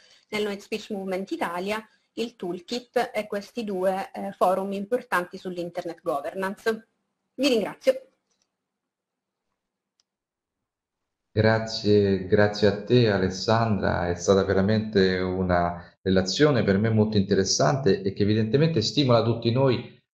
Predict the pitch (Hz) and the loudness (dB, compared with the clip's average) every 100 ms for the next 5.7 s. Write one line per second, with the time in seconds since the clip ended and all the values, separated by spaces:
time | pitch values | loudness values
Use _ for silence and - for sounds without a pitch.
0 | - 95 - 110 101 123 123 98 104 117 | -6 -6 2 0 2 2 2 2 2 2
1 | 120 107 95 95 - 113 127 120 - - | 0 2 2 2 0 0 2 0 -2 -2
2 | 95 95 101 107 107 104 98 98 95 95 | 0 2 4 2 2 2 0 0 0 0
3 | 92 95 - - 95 - 107 104 - 95 | 0 -4 -12 -4 -4 0 2 2 4 2
4 | 92 92 - 101 95 - - 87 87 85 | 2 -2 0 0 2 -2 -4 -4 -6 -6
5 | 85 82 87 80 82 82 80 | -6 -2 0 0 -2 -4 -6